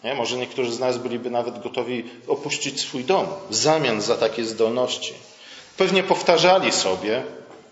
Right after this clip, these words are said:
nie, pośród tych wielkich, cudownych oznak mocy Bożej działającej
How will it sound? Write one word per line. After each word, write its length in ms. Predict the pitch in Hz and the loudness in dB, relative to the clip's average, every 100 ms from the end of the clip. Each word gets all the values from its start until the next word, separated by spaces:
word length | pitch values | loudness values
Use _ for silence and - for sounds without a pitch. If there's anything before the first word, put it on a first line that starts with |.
| _ _ - | _ _ -4
nie, 120 | 143 | -2
pośród 440 | 143 139 143 139 147 | 0 0 0 0 -2
tych 120 | 143 - - - - _ _ _ _ _ | -4 -6 -14 -20 -20 _ _ _ _ _
wielkich, 540 | 117 139 147 147 147 - | -2 2 2 2 -2 -4
cudownych 560 | - 135 131 127 131 - - - - | -2 2 2 2 -2 -2 -10 -12 -6
oznak 540 | 120 123 123 117 - - - - - - - - - _ - | -4 0 0 0 -8 -16 -18 -18 -20 -20 -20 -20 -20 _ -8
mocy 400 | 131 139 139 117 | 0 0 0 0
Bożej 400 | 113 113 110 104 | 4 4 4 2
działającej 640 | 113 113 117 120 123 113 | 4 6 4 2 0 -2